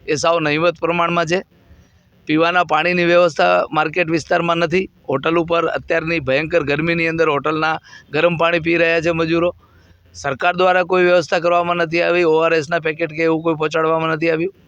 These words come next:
બેસવા માટેની કોઈ વ્યવસ્થા નથી અને બજારની અંદર, આટલા મોટા બજારની અંદર કોઈ પણ પ્રકારનું શૌચાલય જે છે એ, એની વ્યવસ્થા નથી. છેલ્લા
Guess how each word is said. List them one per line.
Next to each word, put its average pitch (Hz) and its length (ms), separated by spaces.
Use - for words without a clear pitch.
બેસવા 147 380
માટેની 185 380
કોઈ 180 200
વ્યવસ્થા 180 380
નથી 180 320
અને 160 280
બજારની 170 540
અંદર, 190 240
આટલા 170 320
મોટા 180 280
બજારની 175 440
અંદર 175 220
કોઈ 170 180
પણ 170 180
પ્રકારનું 160 400
શૌચાલય 170 540
જે 165 140
છે 147 240
એ, 170 120
એની 160 280
વ્યવસ્થા 147 420
નથી. 117 320
છેલ્લા 185 460